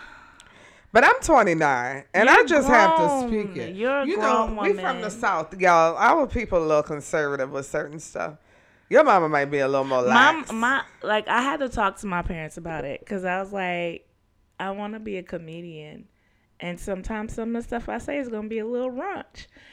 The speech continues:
Speaker 2: And both of them, like, I spoke to them about it individually, and they were both like, "You know what? Like, it's part of your art." And so
Speaker 1: I don't
Speaker 2: say
Speaker 1: have
Speaker 2: what
Speaker 1: no
Speaker 2: you gotta
Speaker 1: excuse.
Speaker 2: say.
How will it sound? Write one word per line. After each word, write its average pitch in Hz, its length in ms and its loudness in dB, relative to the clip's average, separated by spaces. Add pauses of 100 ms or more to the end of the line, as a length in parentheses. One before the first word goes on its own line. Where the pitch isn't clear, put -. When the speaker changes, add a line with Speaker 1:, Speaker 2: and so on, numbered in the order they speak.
(360)
Speaker 2:
And 208 160 -2
both 220 240 0
of 220 100 -6
them, 208 600 -4 (280)
like, 196 220 -4
I - 20 -2
spoke 202 220 -6
to - 80 -14
them 208 160 -6
about 185 200 -6
it - 120 -6
individually, 175 580 -10
and 165 100 -12
they 170 80 -12
were 170 60 -6
both 165 240 -10
like, 160 300 -12
"You 170 60 -16
know 165 160 -14
what? 156 200 -8
Like, 151 240 -14
it's 147 200 -12
part 151 280 -12
of 143 300 -10
your 151 240 -12
art." - 240 -10 (880)
And 147 180 -8
so 139 540 -4
Speaker 1:
I 165 60 0
don't 180 160 4
Speaker 2:
say - 80 0
Speaker 1:
have 165 120 2
Speaker 2:
what 147 80 -2
Speaker 1:
no 139 60 0
Speaker 2:
you 139 80 -2
gotta 143 220 -4
Speaker 1:
excuse. 135 120 -2
Speaker 2:
say. 87 320 -6